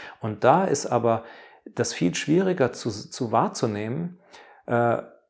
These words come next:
ja, da ist diese Berührung, diese Körperempfindung und dann erfolgt eine weitere Körperreaktion. Das heißt, ich empfinde zuerst eine neutrale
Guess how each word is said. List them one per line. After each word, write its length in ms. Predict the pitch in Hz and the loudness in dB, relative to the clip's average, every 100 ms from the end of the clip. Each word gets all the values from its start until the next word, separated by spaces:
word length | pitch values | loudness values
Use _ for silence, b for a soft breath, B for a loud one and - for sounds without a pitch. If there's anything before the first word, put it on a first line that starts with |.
| _ _ _ - | _ _ _ -2
ja, 220 | 110 135 | 4 6
da 80 | - | 4
ist 180 | - | 2
diese 200 | 143 123 | 0 -2
Berührung, 840 | 110 120 113 147 185 175 - - 120 | 0 0 4 4 4 -2 -4 -10 -8
diese 220 | 127 117 | -6 -4
Körperempfindung 720 | - 160 - - 113 139 147 | 4 4 6 2 2 2 2
und 260 | - 110 - | -2 -6 4
dann 180 | 143 196 | 6 6
erfolgt 480 | - 117 131 127 - | 0 2 2 2 -2
eine 200 | 107 101 | -4 4
weitere 440 | 107 196 - 156 | 6 6 4 0
Körperreaktion. 800 | 120 120 113 110 104 - - 101 | 0 -2 -2 -4 -6 -8 -12 -10
Das 140 | 101 - | -10 -4
heißt, 240 | 117 - | -2 -2
ich 140 | - 120 | -8 -8
empfinde 560 | 101 - 151 165 147 | -10 -2 0 2 0
zuerst 440 | 143 - 110 113 - | -2 -4 -2 -2 -4
eine 200 | 101 98 | -6 -6
neutrale 760 | 95 - 101 101 131 180 180 | -10 -8 -4 -2 0 -2 -6